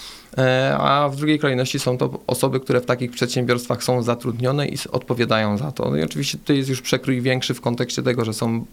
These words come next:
małe firmy z mniejszymi budżetami, z mniejszymi potrzebami, jeżeli chodzi o landing page, ale są też, e, e, naprawdę duże przedsiębiorstwa, które o-, obsługujemy i, i które korzystają z naszych usług i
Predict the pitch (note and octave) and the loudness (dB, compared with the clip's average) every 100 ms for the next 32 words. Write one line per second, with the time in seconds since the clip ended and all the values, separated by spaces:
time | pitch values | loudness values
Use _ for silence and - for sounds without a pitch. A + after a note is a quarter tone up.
0 | - C3 A#2+ A2+ A#2+ A2+ A2 A#2 C3 - | -2 2 2 0 -2 0 0 0 0 2
1 | D3+ C#3+ D3 C3 B2 B2 A#2+ A2+ A2+ C3+ | 2 2 0 0 0 0 0 -2 -2 0
2 | C3 B2 B2+ B2+ B2 A#2 - - - - | 0 2 0 2 2 0 -6 -18 -20 -6
3 | - - C3+ B2 B2+ C3+ C3 C3 C3 C#3 | -2 0 2 2 2 0 0 0 0 0
4 | C3+ C3+ C#3 - D3+ E3+ F3 D3+ D3 - | 0 0 0 2 2 2 2 2 2 0
5 | C#3 C3+ C#3 C3 - C#3 B2 A#2 A2+ - | 0 0 0 0 0 0 2 0 -2 -6
6 | - - - - B2 A2+ A2 A2 A2 A2 | -18 -20 -18 -6 0 0 2 0 0 0
7 | A2+ A#2 A#2 B2 A#2 A#2+ A2+ A2+ - A#2 | 0 0 2 2 2 -2 -2 -2 -2 -2
8 | A#2+ A#2 B2 - B2+ A#2+ A2+ - - A#2+ | -2 -2 -4 -2 0 0 0 -4 -6 -2
9 | A#2 A2 A2+ B2 B2+ - A#2 A#2 A2+ - | 0 2 2 0 0 0 0 2 0 -2
10 | A2+ A2 G#2+ G#2 - - C3 B2 C3 A2 | -2 0 -2 -4 -8 -6 -4 -2 -4 -2
11 | A#2 A2 A#2 A2+ A#2+ C3 C#3 B2+ B2 | -2 0 -2 -2 -4 -4 -4 -4 -4